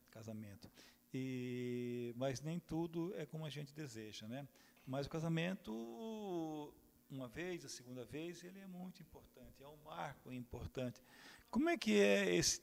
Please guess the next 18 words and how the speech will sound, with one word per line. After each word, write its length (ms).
teu 160
relacionamento 800
com 440
os 220
noivos, 600
noivos 380
com 180
os 120
pais 360
dos 180
noivos? 240
Como 160
é 60
que 100
é 40
esse 140
teu 160
relacionamento? 720